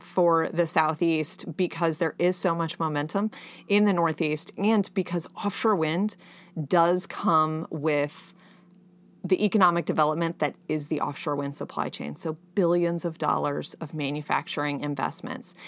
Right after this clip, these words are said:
These components that are used in offshore wind turbines are far too large to be manufactured inland. They cannot be transported on land.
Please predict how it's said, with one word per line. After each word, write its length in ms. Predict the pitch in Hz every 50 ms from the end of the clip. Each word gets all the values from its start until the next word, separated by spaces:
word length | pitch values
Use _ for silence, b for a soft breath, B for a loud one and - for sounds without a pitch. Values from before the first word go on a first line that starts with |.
| B B B B B -
These 320 | - 226 233 233 226 -
components 760 | - 262 262 233 180 175 156 165 185 247 262 - - - - -
that 240 | 180 170 175 - -
are 260 | 170 165 160 160 160
used 760 | 160 156 151 147 151 170 190 196 202 226 247 233 - - -
in 200 | - 165 165 160
offshore 420 | - - 156 156 - - 180 170 147
wind 180 | 151 151 156
turbines 440 | - - 180 185 190 202 214 208 B B B B B B B - -
are 120 | 175 180
far 520 | - - - - - 285 302 302 269 240
too 160 | 208 - 196 165
large 420 | 160 151 147 - - 147 - -
to 100 | - 180
be 500 | 151 143 - 165 165 160 156 156 156 165 b b b b - - _ _ - - - - - _ _ -
manufactured 720 | - 165 180 180 170 165 - 160 156 - - - 165 147 135 -
inland. 540 | - 160 160 165 180 190 202 233 269 277 - b b b b b b b -
They 100 | 196 190
cannot 760 | - - - 208 185 190 202 190 180 180 180 - - 160 -
be 160 | 170 165 160
transported 800 | - - - 160 156 156 160 - - - 165 156 147 143 147 147 -
on 200 | 147 143 143 147
land. 380 | 156 165 165 - - - -